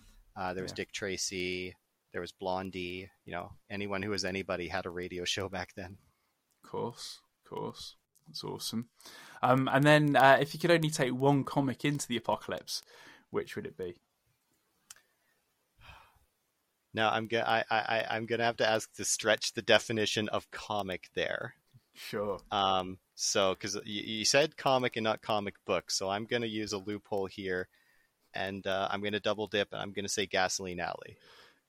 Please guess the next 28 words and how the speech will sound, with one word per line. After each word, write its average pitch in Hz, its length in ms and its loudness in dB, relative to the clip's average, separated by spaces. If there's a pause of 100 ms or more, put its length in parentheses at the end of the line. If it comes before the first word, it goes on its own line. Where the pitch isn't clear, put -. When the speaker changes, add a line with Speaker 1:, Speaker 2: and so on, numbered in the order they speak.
Speaker 2:
Nice. - 640 -10
Speaker 1:
Um, 92 480 2 (140)
Speaker 2:
The 131 100 -2
complete 127 360 4
Speaker 1:
for 120 100 6
Speaker 2:
collected 113 440 4
works. 110 680 0
<laughs> - 60 -20 (400)
Speaker 1:
Yeah, 113 220 8
which 110 360 4
I'm 127 480 4
not 117 340 0
necessarily 139 560 2
sure 117 240 0
exists. 95 560 -2
There's 104 220 -2
a 123 60 0
lot 107 260 2
of, - 120 -10
there's 113 180 0
been 120 120 0
a 131 40 0
Speaker 2:
No. - 20 -4
Speaker 1:
lot 131 160 4
of 110 100 0
efforts 120 420 0
to 135 100 -4
collect - 600 -4